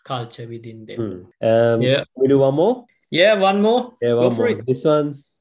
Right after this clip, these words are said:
Speaker 2: from Ananda from Dehiwala. He's asking, should we keep Mickey Arthur for another couple of years or should we get a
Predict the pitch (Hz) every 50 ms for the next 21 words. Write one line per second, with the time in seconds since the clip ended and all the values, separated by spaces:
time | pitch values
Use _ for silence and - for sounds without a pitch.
0 | _ _ _ 135 131 127 123 127 135 139 139 143 139 135 131 127 123 123 131 147
1 | 147 - 131 120 117 110 113 120 117 120 131 127 123 113 104 101 107 120 - _
2 | _ - 117 120 139 131 135 135 139 - 143 139 135 135 131 131 - _ _ _
3 | - 151 - - 170 156 147 160 160 151 147 - 156 151 151 143 143 139 139 139
4 | 147 143 143 143 143 143 139 - 139 135 135 131 131 131 - _ _ _ _ _
5 | _ _ - 127 123 123 120 123 123 120 135 127 - 131 131 127 123 - 120 123
6 | 135 147 165 180 185 - 139 123 117 117 117 117 113 113 117 _ _ _ _ _
7 | _ _ _ _ _ _ _ - - 123 117 117 120 117 113 117 120 120 120 120
8 | - _ _ _ _ _ 117 110 107 107 104 104